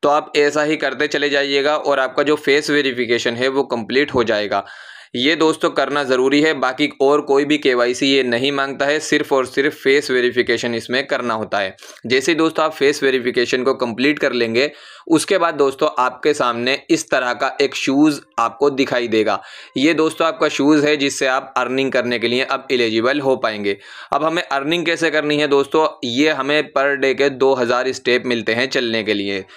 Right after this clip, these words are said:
तो हमें इन स्टेप को कंप्लीट करना होता है। ग्रीन लाइन दोस्तों आगे बढ़ते बढ़ते कंप्लीट हो जाती है जैसे ही हमारे टास्क कंप्लीट हो जाते हैं। तो मैं दोस्तों पहले ऐसा करता हूं कि मैं अपने टास्क को कंप्लीट कर लेता हूं, उसके बाद दोस्तों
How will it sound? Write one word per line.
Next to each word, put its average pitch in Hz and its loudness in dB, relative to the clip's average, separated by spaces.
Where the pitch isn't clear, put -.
तो 143 2
हमें 156 0
इन 170 0
स्टेप 135 0
को 160 2
कंप्लीट 139 0
करना 147 -2
होता 135 -2
है। 143 0
ग्रीन 135 0
लाइन 147 -2
दोस्तों 135 2
आगे 135 0
बढ़ते 139 0
बढ़ते 123 0
कंप्लीट 135 -2
हो 139 2
जाती 135 0
है 139 2
जैसे 120 0
ही 131 4
हमारे 117 0
टास्क 127 -2
कंप्लीट 123 -2
हो 127 2
जाते 110 -2
हैं। 104 -6
तो 147 2
मैं 147 0
दोस्तों 156 0
पहले 143 0
ऐसा 156 0
करता 135 -2
हूं 143 -2
कि 147 0
मैं 143 2
अपने 139 -2
टास्क 123 -4
को 139 2
कंप्लीट 123 -2
कर 139 0
लेता 135 -2
हूं, 143 -4
उसके 135 -2
बाद 120 0
दोस्तों 117 0